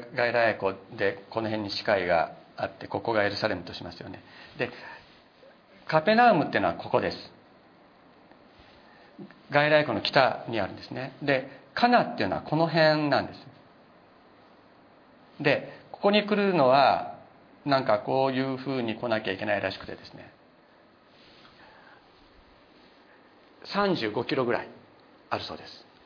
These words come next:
歩いて三十五キロ。三十五キロって言ったら歩いて、えー、どのぐ-、何、何時間ぐらいですかね。やっぱり、どんなに早く歩いても八時間は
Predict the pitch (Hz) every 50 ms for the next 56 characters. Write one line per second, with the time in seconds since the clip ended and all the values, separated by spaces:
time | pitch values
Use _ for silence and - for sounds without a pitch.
0 | _ - - - 104 90 87 - - - - - 135 131 127 - 95 90 92 85
1 | - - - - - _ _ _ _ _ - - 196 220 233 214 190 165 143 -
2 | 185 180 170 151 135 - - - - 123 113 117 135 165 175 - 135 120 104 -
3 | - - - - - - - - - - - - - - - 127 113 110 113 110
4 | 107 110 110 - - - 127 131 139 147 139 151 151 165 143 143 139 139 131 131
5 | - - - - - 139 131 131 127 131 - 123 123 113 107 101 - - - -
6 | 101 104 - - - - - - - - - - - - - - - - 127 120
7 | 110 101 - - - - - - - - - - 143 131 160 180 180 170 135 127
8 | - 135 131 127 127 123 107 107 113 104 98 95 90 - 107 - - 123 123 120
9 | 117 104 92 87 80 76